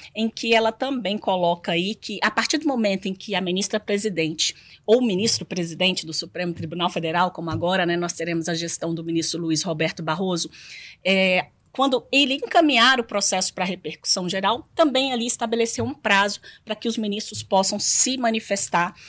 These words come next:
acerca desta repercussão. Então, são realmente, é,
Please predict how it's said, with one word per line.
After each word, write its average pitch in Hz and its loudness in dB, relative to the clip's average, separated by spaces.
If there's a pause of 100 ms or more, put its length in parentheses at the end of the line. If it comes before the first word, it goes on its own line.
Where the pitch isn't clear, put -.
(160)
acerca 214 0
desta 175 0
repercussão. 190 -2 (380)
Então, 277 4
são 370 6
realmente, 240 2
é, 185 0